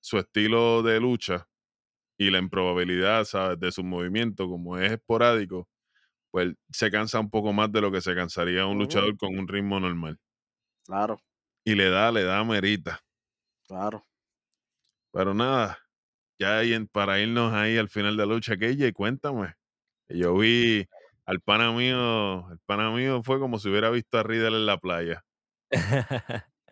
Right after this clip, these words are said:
Speaker 3: Bueno, mira, después que le, que le quitan la silla a Theory, Sheamus hace lo, los beats of, of the Butron, ¿verdad? Como le, le llaman. Llega, "Yes, boy,
Speaker 2: <laughs>
Speaker 3: pretty deadly, papi. Wow." <laughs>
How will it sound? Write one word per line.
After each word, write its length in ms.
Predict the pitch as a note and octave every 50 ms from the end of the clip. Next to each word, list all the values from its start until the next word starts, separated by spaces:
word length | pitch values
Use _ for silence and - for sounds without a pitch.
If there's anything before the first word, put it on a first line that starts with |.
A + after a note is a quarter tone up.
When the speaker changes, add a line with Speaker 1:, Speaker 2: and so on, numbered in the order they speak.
| - - - - - -
Speaker 3:
Bueno, 420 | F#2+ G#2 A2 A2 A2 G#2 G2 G2 G2
mira, 320 | G2 G2 F2+ F2+ F2 - -
después 360 | G2 G2+ G2+ - - G#2+ G2+
que 140 | A2 A#2 B2
le, 360 | B2+ B2+ B2 A#2+ A2+ A2 G#2
que 140 | G#2+ A2 G#2+
le 140 | G#2+ G#2 G#2
quitan 280 | A2 A2+ A#2+ A#2+ A#2+ A#2+
la 120 | A#2 A2+
silla 640 | A2 - B2 A#2+ B2 A#2+ A#2 A#2 A2 G#2+ G#2+ G#2
a 60 | G#2 G2+
Theory, 480 | A#2 A#2+ B2+ B2+ B2+ A#2+ A#2 A2+ A2 G2+
Sheamus 420 | - - G#2 G#2 G2+ G#2+ G#2 -
hace 240 | A#2+ A2+ - B2+ A2+
lo, 180 | A2+ A2 G#2+
los 200 | G#2 G#2 G#2 G2 G2
beats 240 | A2 A2+ A2+ - -
of, 180 | A2 G#2 F#2 - _ _ _ _ _ -
of 160 | - G#2+ F#2+ G#2
the 80 | G#2+ G2+
Butron, 460 | G2 A#2 B2+ C3 A#2+ A#2 G#2+ G2+ G2
¿verdad? 260 | G2 G2+ G2 A#2 A#2+
Como 220 | A2+ A#2 G#2+ G2+ G2
le, 220 | F#2+ F#2 F#2 - -
le 160 | G#2 G2+ G2
llaman. 340 | G2 G#2+ A2 G#2 G#2 B2 B2+ _ _ _ - - _ _ _ _ _ _ _ _ _ _ -
Llega, 460 | - A#2+ B2 C3+ C3+ C3+ B2 G#2+ - _ _ _
"Yes, 460 | - G2+ G2+ G2+ G#2+ B2+ D#3+ - - -
boy, 380 | C3+ B2 A#2 A2+ A2 G#2+ G2+
Speaker 2:
<laughs> 400 | G2+ G2 - C3+ B2+ G#2 F#2 F2
Speaker 3:
pretty 340 | G2 G2 G2 G#2 A2+ C3 B2
deadly, 500 | G#2+ G2 G2+ G#2+ A#2 B2+ C3 B2+ A#2 A2 G#2 G2
papi. 920 | G2 G2 G#2 A2+ A#2+ B2 B2 A#2+ A#2 A2+ G#2+ G2+ F#2+ G2 G#2+ C3 - - C3 C3
Wow." 1300 | B2+ C#3 D3+ E3 E3+ E3 E3 D#3 D3 C#3 C3+ B2+ B2 B2 A2+ A2 G#2+ G#2+ G2+ G2 G2 G2 F#2+ G2 A#2+ -
<laughs> 800 | - - C3+ B2+ C3+ - A#2 G#2+ B2+ A2+ F2+ F2+ F#2 - A#2